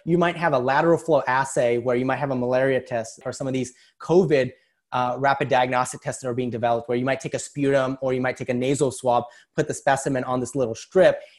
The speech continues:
and the strip changes color, kinda like a pregnancy test, it'll change color, um, and then you have to assess it. The problem is, is these lines are faint, sometimes you can't really interpret them. So some, w-, we've been building these open source tools that you can take a picture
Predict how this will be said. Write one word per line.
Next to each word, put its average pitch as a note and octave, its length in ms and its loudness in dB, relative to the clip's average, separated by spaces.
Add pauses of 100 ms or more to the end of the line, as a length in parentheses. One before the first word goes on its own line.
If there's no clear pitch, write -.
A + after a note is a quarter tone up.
and C3+ 100 -8
the B2 60 -4
strip F3+ 340 0
changes D3 400 -2
color, B2 460 -4
kinda D#3 100 0
like D3 120 2
a A2+ 60 -4
pregnancy C#3 520 -4
test, A#2+ 280 -2
it'll B2 120 -4
change C3 320 -8
color, B2 420 -2 (320)
um, B2+ 220 0
and C#3 100 -2
then C#3+ 80 0
you C3+ 80 0
have C#3+ 120 0
to A#2 80 -4
assess C3+ 380 0
it. A#2+ 120 -2 (160)
The D3 80 0
problem G#3+ 400 4
is, F3+ 140 4
is C3 140 -2
these C3+ 220 0
lines C#3 300 0
are A2 80 -4
faint, F3 340 -2
sometimes C#3+ 340 -4
you C3 60 -2
can't D#3+ 240 -6
really C#3+ 160 0
interpret C#3 420 -4
them. F#3+ 200 2 (260)
So D3+ 160 0
some, F#3 280 0 (180)
w-, D#3 380 -6
we've D3+ 140 0
been D#3 140 -2
building F#3 280 4
these B2+ 280 -4
open E3+ 240 0
source - 320 -4
tools E3 440 4 (200)
that D3 100 0
you C#3 60 -2
can B2+ 100 -6
take G3+ 180 -4
a G#3+ 60 0
picture D#3+ 540 -2